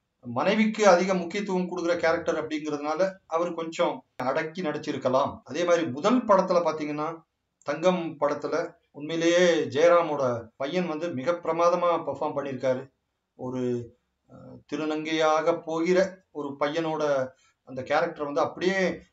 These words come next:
கண் முன்னாடி கொண்டு வந்து நிறுத்திருக்கிறாரு. பாக்கியராஜோட பையன் சந்தனுவுக்கு வந்து அந்த அளவுக்கு ஒரு score பண்ற, அ, படமா இல்லைன்னாலும் அவர் வந்து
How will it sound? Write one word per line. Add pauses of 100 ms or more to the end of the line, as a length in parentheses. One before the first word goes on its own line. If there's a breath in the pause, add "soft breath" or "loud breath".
(140)
கண்
முன்னாடி
கொண்டு
வந்து
நிறுத்திருக்கிறாரு. (680)
பாக்கியராஜோட
பையன்
சந்தனுவுக்கு
வந்து
அந்த
அளவுக்கு
ஒரு
score
பண்ற, (440 soft breath)
அ, (360)
படமா
இல்லைன்னாலும் (360)
அவர்
வந்து